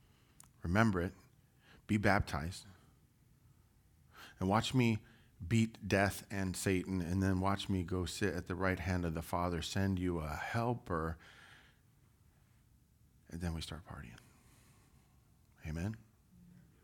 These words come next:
If that's you, you have to come talk to me. I say that with a little bit of smirk. I want it to be a good experience, but I want to help. That's why we're here. I signed up for it. Amen?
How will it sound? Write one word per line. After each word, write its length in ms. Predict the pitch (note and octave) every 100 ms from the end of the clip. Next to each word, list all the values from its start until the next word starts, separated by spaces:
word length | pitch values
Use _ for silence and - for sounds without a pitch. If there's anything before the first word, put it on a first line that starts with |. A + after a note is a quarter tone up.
| - - - -
If 100 | G2
that's 280 | A2 A#2+ -
you, 300 | G2 F2+ B2 - - _ _ _ _ _ - _ _ _ _ _ -
you 80 | F#2+
have 300 | - E2 -
to 80 | -
come 180 | - E2
talk 240 | E2 D#2
to 80 | -
me. 140 | - - - _ _ - _ - _ - - - - - _ _ _ _ _ _ _
I 60 | E2+
say 200 | - F2+
that 160 | F2 D#2
with 140 | F#2
a 40 |
little 220 | F2 F2 E2
bit 120 | F2
of 100 | F2
smirk. 320 | F#2 D#2 D2 - _ _ _ _
I 60 | E2+
want 200 | F2+ E2
it 20 |
to 60 | E2+
be 80 |
a 40 | E2
good 160 | F2
experience, 440 | D#2+ - D#2+ D2 D2
but 140 | - F2
I 40 |
want 200 | E2 E2
to 40 | E2
help. 180 | - -
That's 240 | A#2 -
why 140 | B2+
we're 100 | A2
here. 280 | G#2+ G#2 - -
I 40 |
signed 260 | - F#2 F2
up 80 | E2
for 140 | -
it. 300 | - - -
Amen? 280 | F#2 B2+